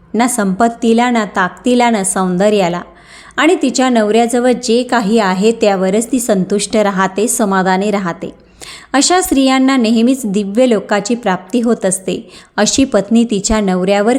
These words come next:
खरं प्रेम करत असते. ती कधीही नवऱ्याचा विश्वासघात करत नाही. जी समाधानाची भावना असते, ही भावना आईवडिलांकडूनच शिकवली जाते. आईवडील त्यांच्या मुलांना जशा सवयी लावतात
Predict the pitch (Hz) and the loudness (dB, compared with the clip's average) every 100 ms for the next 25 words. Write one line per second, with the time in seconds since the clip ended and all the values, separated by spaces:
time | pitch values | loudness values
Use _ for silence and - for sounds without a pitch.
0 | 262 214 202 233 240 226 214 202 190 175 | -2 -2 0 2 2 0 0 0 0 -2
1 | 170 - 170 - - - _ 330 339 285 | -6 -6 -8 -10 -20 -20 _ -2 0 0
2 | 220 277 320 302 247 233 240 247 240 190 | 2 2 4 4 2 2 2 0 0 0
3 | - 214 220 - 220 226 - 208 190 190 | 0 0 0 -2 -2 0 0 0 0 -2
4 | 175 175 170 - - - - - _ 208 | -4 -4 -8 -12 -20 -20 -20 -20 _ -2
5 | 294 - 233 214 233 247 240 247 247 233 | 0 2 0 2 0 2 2 0 0 -2
6 | 202 196 196 220 220 190 - 180 - - | 0 0 2 2 0 -2 -4 -4 -6 -14
7 | - 302 240 208 208 214 220 - 214 226 | 0 0 2 0 0 0 -2 -2 0 2
8 | 226 214 214 214 220 196 185 196 254 - | 2 2 2 2 0 0 0 0 0 -2
9 | - 233 220 202 180 165 165 190 - - | 0 2 2 2 0 -2 -8 -10 -18 -20
10 | - - 196 202 196 196 208 202 190 185 | -14 -2 0 2 2 2 0 0 -2 0
11 | 190 233 208 180 185 185 202 180 196 190 | 2 2 2 0 0 0 -2 -2 -2 0
12 | 254 269 262 247 247 233 220 214 240 | 0 0 0 2 2 4 2 0 -2